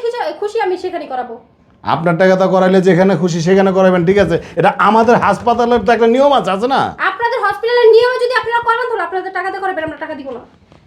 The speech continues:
Speaker 2: আপনাদের মতো কিছু কিছু মানুষের জন্য রুগীদের ক্ষতি হয়,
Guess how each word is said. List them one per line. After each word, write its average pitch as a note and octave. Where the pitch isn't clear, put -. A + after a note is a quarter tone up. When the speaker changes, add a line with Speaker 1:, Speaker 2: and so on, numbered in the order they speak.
Speaker 2:
আপনাদের F3
মতো F3+
কিছু F3
কিছু F3+
মানুষের F3+
জন্য F#3
রুগীদের F3
ক্ষতি D3+
হয়, F#2+